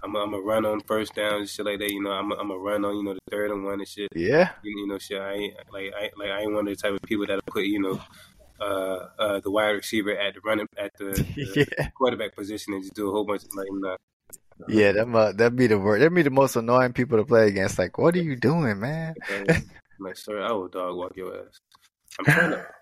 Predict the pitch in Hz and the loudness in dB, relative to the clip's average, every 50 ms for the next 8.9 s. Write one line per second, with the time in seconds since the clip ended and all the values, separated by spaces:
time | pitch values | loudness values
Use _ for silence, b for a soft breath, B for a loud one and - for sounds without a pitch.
0 | _ _ _ _ _ - 104 104 - - 156 131 101 104 117 - - 107 95 95 | _ _ _ _ _ -18 -18 -12 -8 -6 -6 -6 -6 -8 -10 -8 -10 -10 -10 -8
1 | 98 117 113 113 110 117 135 135 113 90 - _ _ - _ - 92 87 - _ | -8 -8 -8 -6 -6 -6 -8 -8 -10 -10 -14 _ _ -20 _ -16 -14 -14 -8 _
2 | - - - - - - - _ - - - _ - - - - - - - - | -6 -6 -6 -12 -20 -20 -20 _ -20 -20 -14 _ -10 -8 -6 -6 -6 -4 -6 -6
3 | - - - - - - - - - _ - _ - - _ _ _ - 208 277 | -6 -10 -14 -18 -20 -20 -20 -20 -20 _ -20 _ -20 -20 _ _ _ 4 6 6
4 | 349 B B B B B B B B B B B - - _ - - - - - | 6 B B B B B B B B B B B -20 -20 _ -20 -18 -18 -18 -16
5 | - - - - - 117 107 98 107 120 110 101 95 101 101 98 95 _ 104 104 | -16 -16 -16 -12 -10 -8 -6 -4 -4 -2 -2 -2 -4 -4 -4 -6 -6 _ -4 -4
6 | 104 - 101 98 98 101 101 104 107 110 113 113 - 107 98 95 95 107 104 104 | -4 -4 -6 -6 -6 -6 -6 -4 0 0 0 0 0 -2 -4 -4 -2 -2 0 0
7 | 101 101 98 95 92 98 104 104 101 101 98 - _ _ _ _ _ _ _ 90 | 0 0 -2 -4 -4 -4 -4 -4 -4 -6 -8 -12 _ _ _ _ _ _ _ 2
8 | 87 90 87 95 - - - 71 73 76 - - 60 - 98 98 101 | 4 4 4 2 2 2 2 2 2 2 0 -2 -2 -2 -2 -4 -6